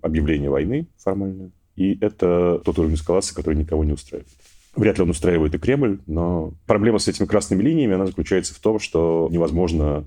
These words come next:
знать, где они начерчены, пока не проверишь. Можно только догадываться и, исходя из этих догадок, строить стратегию.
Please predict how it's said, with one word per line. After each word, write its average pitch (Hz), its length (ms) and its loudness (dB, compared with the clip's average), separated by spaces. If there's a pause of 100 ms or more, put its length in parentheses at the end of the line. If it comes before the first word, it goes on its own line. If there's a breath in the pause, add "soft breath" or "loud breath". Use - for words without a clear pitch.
знать, 82 460 -2
где 85 180 0
они 80 100 0
начерчены, 78 520 -2
пока - 200 -8
не 80 80 -2
проверишь. 71 480 -4 (380)
Можно 85 260 -2
только 82 240 -2
догадываться 78 760 0 (120)
и, 76 520 0
исходя 82 300 0
из 73 80 0
этих 76 180 -4
догадок, 78 580 0
строить 78 300 -4
стратегию. - 460 -8